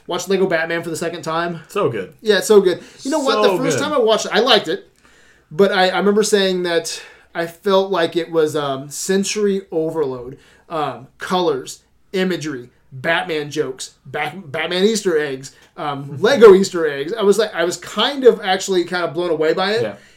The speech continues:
Speaker 1: And I was like, "You know what?"
Speaker 2: Had you had time to separate
Speaker 1: I,
Speaker 2: yourself
Speaker 1: I
Speaker 2: from it
Speaker 1: want
Speaker 2: and
Speaker 1: to
Speaker 2: back?
Speaker 1: go back. I watched Lego Movie again, and, you know, I went to go watch Batman Lego
Speaker 2: So
Speaker 1: Movie
Speaker 2: good.
Speaker 1: as for the second time, and I really loved it. And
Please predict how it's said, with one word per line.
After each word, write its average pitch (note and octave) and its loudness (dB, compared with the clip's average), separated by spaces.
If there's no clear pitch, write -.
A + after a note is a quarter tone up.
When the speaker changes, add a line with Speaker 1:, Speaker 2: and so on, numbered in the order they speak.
Speaker 1:
And F#3+ 0
I F3+ -2
was F3+ -2
like, D#3+ -6
"You F3+ -2
know F#3 0
what?" E3 0
Speaker 2:
Had A#2 -8
you A#2+ -4
had A2 -6
time A#2 -8
to A2+ -8
separate A2+ -6
Speaker 1:
I, - -8
Speaker 2:
yourself E3+ -4
Speaker 1:
I E3+ 0
Speaker 2:
from E3 0
it D#3+ -6
Speaker 1:
want F#3 0
Speaker 2:
and F#3 -8
Speaker 1:
to G3+ 0
Speaker 2:
back? F#3 0
Speaker 1:
go F#3 4
back. D3 -8
I E3 -2
watched D3+ -2
Lego G3 8
Movie F#3+ 8
again, E3+ -2
and, C#3+ -6
you E3 -10
know, D3+ -2
I C#3+ -4
went F3 -4
to - -12
go E3+ -2
watch D#3+ 0
Batman E3+ -2
Lego E3 0
Speaker 2:
So E3 0
Speaker 1:
Movie E3+ 0
Speaker 2:
good. B2+ -4
Speaker 1:
as E3+ -8
for F3+ -6
the E3+ 0
second E3+ -4
time, D#3+ -4
and E3+ -6
I D#3 -2
really D#3+ 2
loved D#3 2
it. E3 -12
And D#3 -8